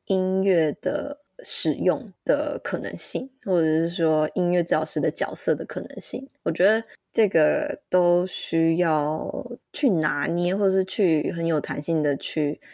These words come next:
去使用，不然你可能就会觉得说音乐治疗应该只有一个公式，就音乐治疗师只有一种，一种功能或等等。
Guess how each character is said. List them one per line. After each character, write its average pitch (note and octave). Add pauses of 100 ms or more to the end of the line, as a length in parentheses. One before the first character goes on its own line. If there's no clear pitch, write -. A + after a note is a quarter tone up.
(260)
去 -
使 -
用， F3
不 A3
然 D#3
你 D#3
可 D#3
能 C3+
就 F#3
会 F#3
觉 C#3
得 C3
说 D3 (240)
音 G3
乐 F#3+
治 F#3
疗 C#3+
应 D3
该 D#3+
只 D#3
有 -
一 D3
个 C3+
公 D#3
式， - (300)
就 E3+
音 G3
乐 G3+
治 G3
疗 B2
师 -
只 D3
有 D3
一 E3
种， - (280)
一 F#3
种 D#3+
功 D#3+
能 D3+
或 G#3+
等 E3
等。 -